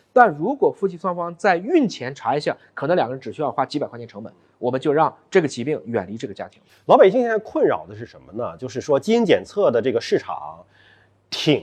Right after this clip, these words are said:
Speaker 2: 混乱的。
Speaker 1: 没错。
Speaker 2: 基因检测到底能测什么？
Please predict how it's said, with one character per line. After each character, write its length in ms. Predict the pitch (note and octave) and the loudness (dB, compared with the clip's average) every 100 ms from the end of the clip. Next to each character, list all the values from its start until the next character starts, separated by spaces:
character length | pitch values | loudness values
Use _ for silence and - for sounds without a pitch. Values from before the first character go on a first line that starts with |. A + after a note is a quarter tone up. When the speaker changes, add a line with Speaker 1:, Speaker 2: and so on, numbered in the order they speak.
| C#2 | -4
Speaker 2:
混 380 | - - C4+ A2 | -8 2 4 4
乱 240 | F#2+ C3 D#2+ | 0 -2 -4
的。 80 | D2 | -12
Speaker 1:
没 60 | A2+ | -14
错。 200 | - - | -14 -16
Speaker 2:
基 120 | - A#3+ | -2 2
因 120 | B3+ | 4
检 180 | C#3 A#2 | 4 2
测 140 | F3+ | 0
到 260 | G#3+ A#3 C3+ | 0 2 0
底 140 | G#2 | -2
能 180 | F#2+ C3+ | -6 -8
测 220 | - D#3 | -2 -4
什 100 | F2 | -4
么？ 80 | D2 | -18